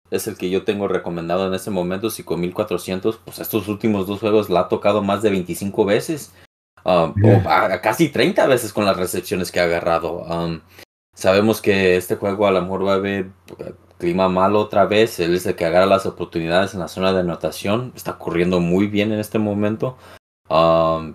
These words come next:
Speaker 1: por cinco mil cuatrocientos y agarrando casi treinta toques por jue-, estos últimos juegos, ah, dámelo, yo, eso, eso es algo muy
Speaker 2: Yeah.
Speaker 1: barato.
Speaker 2: Yeah.
Speaker 1: Um, yo espero que sí vayan a jugar de atrás,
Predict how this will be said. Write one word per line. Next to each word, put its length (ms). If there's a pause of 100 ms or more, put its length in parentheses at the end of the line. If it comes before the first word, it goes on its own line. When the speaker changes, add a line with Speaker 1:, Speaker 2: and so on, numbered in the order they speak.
Speaker 1:
por 100
cinco 260
mil 160
cuatrocientos 760
y 600
agarrando 480
casi 260
treinta 360
toques 260
por 200
jue-, 200
estos 240
últimos 380
juegos, 380 (160)
ah, 220
dámelo, 460
yo, 180
eso, 100
eso 260
es 40
algo 200
muy 160
Speaker 2:
Yeah. 100
Speaker 1:
barato. 380 (500)
Speaker 2:
Yeah. 360
Speaker 1:
Um, 400
yo 200
espero 320
que 80
sí 280
vayan 280
a 80
jugar 320
de 80
atrás, 540